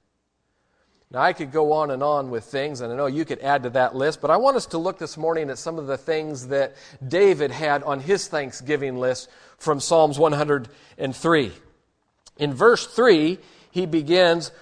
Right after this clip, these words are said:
"Who forgives your iniquity, who heals your diseases." God is a forgiving God. And the first thing on David's Thanksgiving list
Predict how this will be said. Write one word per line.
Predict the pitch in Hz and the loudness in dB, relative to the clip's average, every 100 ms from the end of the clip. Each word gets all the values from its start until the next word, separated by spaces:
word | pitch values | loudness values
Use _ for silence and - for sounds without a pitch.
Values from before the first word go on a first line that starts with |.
| - | 0
"Who | 190 | 2
forgives | 190 180 156 240 262 | 4 0 6 6 6
your | 233 208 | 4 4
iniquity, | 180 208 214 175 175 | 6 4 4 0 0
who | 165 160 | 0 0
heals | 151 226 208 160 | -2 2 2 2
your | 190 | -2
diseases." | 180 165 202 196 147 113 - - - - _ _ _ _ _ _ _ _ _ - - - 123 | 0 2 2 2 -2 -8 -10 -12 -14 -18 _ _ _ _ _ _ _ _ _ -20 -20 -20 -4
God | 151 247 220 156 147 160 156 - _ - | 4 8 10 8 6 2 -2 -20 _ -6
is | 156 | -4
a | 170 | -4
forgiving | 156 170 147 156 208 185 175 156 - 135 | -4 -4 -4 0 0 0 -4 -6 -14 -10
God. | 135 170 156 131 107 90 98 - _ _ _ _ _ _ _ _ | -2 0 2 2 -2 -10 -20 -20 _ _ _ _ _ _ _ _
And | - 156 151 | -2 -2 0
the | |
first | 139 - 254 226 - | -4 2 2 2 2
thing | 233 185 160 | 2 2 0
on | 156 | -2
David's | 147 190 202 175 - | 2 4 4 2 0
Thanksgiving | 180 151 135 175 196 190 | 0 0 -2 0 2 2
list | 175 160 131 131 - | 4 6 4 0 -8